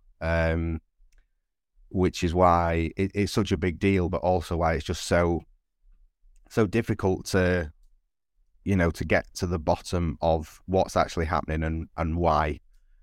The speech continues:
Because, like I say, everyone's got their own motivations, and also kind of, like, you know, not related at all, but you sort of see, um, this weekend has not been good for the Premier League, has it?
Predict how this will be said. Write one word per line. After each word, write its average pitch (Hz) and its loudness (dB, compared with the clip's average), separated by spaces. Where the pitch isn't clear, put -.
Because, 85 0
like 82 2
I - -14
say, 87 2
everyone's 82 0
got 87 0
their 85 0
own 82 0
motivations, 82 0
and 90 0
also 80 2
kind 82 -2
of, 78 -4
like, 80 0
you 82 -4
know, 76 -2
not 95 2
related 87 2
at 85 0
all, 85 4
but 80 -2
you 85 -2
sort 82 0
of 76 -4
see, 82 0
um, 82 -2
this 98 2
weekend 95 2
has 82 0
not 87 2
been 82 2
good 82 0
for - -4
the 78 0
Premier 80 0
League, 78 0
has 80 -4
it? 76 -2